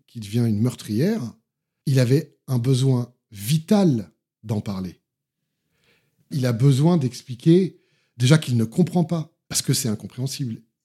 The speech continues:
Il a envie de dire, euh, « C'est une fille formidable, euh, c'est, c'est mon amoureuse, euh, on avait des, des projets, euh, pourquoi elle a fait ça ? Je, je comprends pas. » Il veut la défendre, il veut comprendre.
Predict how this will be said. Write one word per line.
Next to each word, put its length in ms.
Il 240
a 40
envie 220
de 80
dire, 300
euh, « 200
C'est 140
une 80
fille 200
formidable, 640
euh, 160
c'est, 280
c'est 160
mon 160
amoureuse, 580
euh, 200
on 100
avait 180
des, 380
des 100
projets, 560
euh, 200
pourquoi 260
elle 80
a 60
fait 160
ça ? 280
Je, 160
je 140
comprends 380
pas. » 320
Il 120
veut 140
la 100
défendre, 540
il 100
veut 120
comprendre. 720